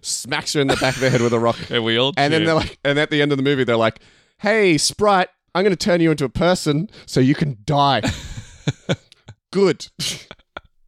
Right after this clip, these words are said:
Speaker 1: Do you know why they also did that?
Speaker 2: So she could age for future movies, which she will not be in.
Speaker 1: Yes. And she doesn't have powers anymore.
Speaker 2: Yeah, so she doesn't have powers, right? 'Cause they never go into this. So I assume that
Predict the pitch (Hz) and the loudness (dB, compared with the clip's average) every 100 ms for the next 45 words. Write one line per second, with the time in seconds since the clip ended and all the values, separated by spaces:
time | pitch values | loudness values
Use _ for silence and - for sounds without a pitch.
0 | - - _ - 143 165 127 113 117 123 | -20 -20 _ -4 0 2 4 4 4 4
1 | 123 - 117 113 120 156 - _ - 104 | 2 2 0 2 0 -2 -6 _ -4 -2
2 | - 117 104 98 101 127 - - - 113 | -2 -4 -2 0 0 -2 -2 -2 0 -2
3 | 101 104 98 123 - - - 101 - 101 | 0 0 2 0 -6 -8 -4 -4 -2 0
4 | 92 98 98 98 95 113 - - 123 107 | 2 2 0 0 0 -2 -6 -4 -2 0
5 | - - - _ _ 131 131 139 147 139 | -2 -4 -10 _ _ -4 -2 -2 -2 -2
6 | 123 135 165 139 117 107 127 175 220 - | 0 2 2 2 2 2 2 2 0 0
7 | 175 156 - 170 202 - 147 127 107 104 | 0 0 -2 -2 -2 -2 -2 0 0 0
8 | 120 - 139 165 - 147 135 127 104 90 | -2 -2 -2 0 -2 -2 -2 -4 -4 -4
9 | - - 117 107 - 139 185 - 139 123 | -6 -6 -2 -2 0 -2 0 0 0 2
10 | 104 | -2